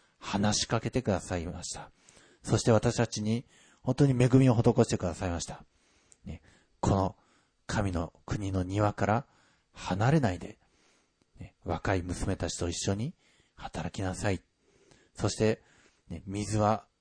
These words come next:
もういくらでも汲んだものを飲んでいいよ。本当にそのような特別待遇をなぜか私たちは受けました。ルツはね、「私が外国人であるのを知りながらどうして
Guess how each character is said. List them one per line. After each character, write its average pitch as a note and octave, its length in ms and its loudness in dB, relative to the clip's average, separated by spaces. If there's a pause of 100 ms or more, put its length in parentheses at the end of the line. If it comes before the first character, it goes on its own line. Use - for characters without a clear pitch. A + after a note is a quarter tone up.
も F2+ 260 -8 (380)
う A2 40 -10
い - 20 -14
く B2 100 -4
ら A#2+ 100 2
で C3+ 100 -2
も C3 280 0
汲 - 140 0
ん C3 80 0
だ B2+ 100 4
も C3+ 100 4
の C3 120 4
を G#2 80 2
飲 C#3 160 4
ん B2 40 0
で B2 100 4
い A#2+ 80 4
い A2+ 40 2
よ。 A2+ 200 2 (1040)
本 C3 160 -4
当 F3 100 4
に D#3+ 220 2 (560)
そ - 200 -10
の B2 100 4
よ A2+ 60 4
う - 40 2
な E2+ 80 -4
特 - 300 0
別 C#3 280 6
待 C#3+ 140 2
遇 G#2 180 0
を E2 60 -2
な G2+ 160 -2
ぜ E3+ 120 2
か G2 120 0
私 F#2+ 260 0
た G2 80 -8
ち - 120 -10
は F#2 200 -8
受 G#2+ 200 -4
け - 20 2
ま F#2 120 -2
し - 60 -8
た。 - 200 -12 (2500)
ル G2 120 -2
ツ - 180 -6
は - 220 -6
ね、 F2 180 -10 (220)
「私 F#2+ 380 -2
が G#2 160 0
外 A#2+ 240 0
国 F3 260 2
人 D3 180 0
で B2 80 4
あ B2 60 6
る B2 60 2
の C#3 140 4
を A#2+ 80 4
知 - 180 -4
り A#2 100 2
な A#2 120 0
が A2+ 100 0
ら A#2 80 2
ど C#3 220 4
う A3 60 4
し - 60 -8
て D3+ 240 0